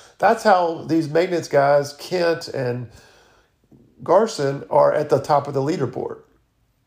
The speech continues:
It's because they've got a little bit of project mixed in, because that's what happens." Brandon said,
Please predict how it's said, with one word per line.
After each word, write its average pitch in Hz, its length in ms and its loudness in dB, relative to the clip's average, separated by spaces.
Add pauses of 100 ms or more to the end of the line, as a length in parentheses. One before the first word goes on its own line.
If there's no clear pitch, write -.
(280)
It's 127 120 -12
because 139 300 -4
they've 135 140 -2
got 135 280 -4
a - 20 -12
little 135 180 -2
bit 131 100 -2
of 127 80 -8
project 127 420 0
mixed 117 280 -10
in, 110 300 -8 (260)
because 120 320 -2
that's 127 220 -4
what 127 140 -2
happens." 127 640 -6 (1900)
Brandon 143 680 0
said, 127 580 2